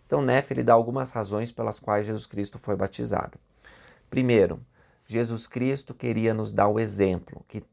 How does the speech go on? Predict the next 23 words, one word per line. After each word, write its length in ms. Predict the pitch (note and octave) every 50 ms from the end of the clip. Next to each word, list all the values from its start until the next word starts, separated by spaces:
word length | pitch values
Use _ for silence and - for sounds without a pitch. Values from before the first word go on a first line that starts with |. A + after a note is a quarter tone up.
| _ -
todos 520 | C#3 C#3+ D3+ D#3 E3 D#3+ D3+ D3 C3 A#2
nós 420 | A#2+ A2 A2 A2+ A2+ A2+ A2+ A#2 -
precisamos 720 | - - G#2+ G#2+ - - G#2 G2+ G#2 G2 G2+ G2+ G2 -
ser 100 | - G2
batizados. 580 | F#2 F#2 F#2+ - - C#3+ D3+ - - - - -
Se 100 | - C3
ele 140 | D3 D#3 E3+
é 40 |
santo, 580 | D#3 - - - C#3 B2 G#2 F#2 - - - - - _ _ _ _ _ _ _ _ _ _ _
que 100 | - -
não 220 | G#2 G2+ G#2+ B2 D#3
precisava 580 | - - D#3 C3+ C3 B2+ B2+ C3 C3+ D3 - _ _ _
tecnicamente 640 | - A2+ A2+ - B2 A#2+ - B2+ B2 C3 B2 B2 B2+
batismo, 500 | C#3+ F3+ - - - E3+ C#3+ B2 G#2 G#2
né? 140 | G2+ G2+ G#2+
Porque 140 | - - A2+
o 40 |
batismo 420 | G#2 A2+ G#2+ - - A#2+ A#2 C3+ D3
é 40 | C#3+
pra 140 | - C3
remissão 500 | B2+ C3 B2+ B2+ B2+ - B2 B2+ C3+ C#3+
dos 220 | C#3+ B2+ A#2+ B2+ -
pecados. 600 | - C#3 - - B2+ G#2+ F#2 F2 F2+ - -